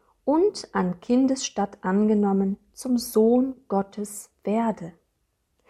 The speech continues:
Wir alle sollen Sohn Gottes und Tochter Gottes werden. Was bedeutet das? Gott hat uns als sein Abbild geschaffen.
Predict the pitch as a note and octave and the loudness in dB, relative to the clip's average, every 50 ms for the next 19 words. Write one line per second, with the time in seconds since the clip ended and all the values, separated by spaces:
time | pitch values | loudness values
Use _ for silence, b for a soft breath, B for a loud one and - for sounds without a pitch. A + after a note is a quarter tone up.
0 | B B B B B B - A3+ B3+ - - - B3+ C#4 C#4+ C#4+ B3 - - G#3 | B B B B B B -2 0 0 0 -2 -2 -2 0 2 2 0 0 -2 -2
1 | A3 A3 A3 G#3 G3+ G3 A3 A3+ C4+ D4+ D4+ D4 - C#4 C#4 C4+ - C3 B2+ B2+ | 0 0 0 0 -2 -2 -2 -2 -2 -2 -2 -4 -6 -8 -8 -6 -4 -6 -6 -6
2 | - - - A2 A2+ - - - - B3 A#3+ - - - B3 A#3+ B3 C4+ C4 - | -8 -12 -12 -10 -12 -12 -14 -10 -10 -10 -10 -8 -8 -10 -6 -6 -4 -6 -6 -6
3 | G3+ G3 - - - F3+ F3 F3 - F#3+ G3+ - b b b b b b b b | -8 -10 -10 -12 -12 -12 -12 -12 -14 -16 -16 -18 b b b b b b b b
4 | b b b b b b b - A3 A#3+ - - C#4 A#3+ - G3+ G3 G#3 G3+ G3 | b b b b b b b -12 -10 -10 -4 -2 -2 0 0 0 0 0 0 -4
5 | F3 - - D3 - - - - - _ _ _ _ _ _ - C4 D#4+ - - | -6 -8 -12 -16 -16 -18 -20 -20 -20 _ _ _ _ _ _ -2 0 0 0 -2
6 | - B3+ C4 - A#3 C4+ C#4+ - - - G3 F#3 - - F#3+ G#3 A3 - A#3 A#3 | -6 -6 -2 0 0 0 0 -2 -2 -4 -4 -2 -2 0 0 0 0 0 -4 -2
7 | - A#3+ A#3 - - A#3 - - B3+ B3+ B3+ - F3 D#3+ E3+ E3+ | -2 -4 -4 -4 -6 -8 -4 -2 -2 -2 -2 -6 -8 -8 -8 -10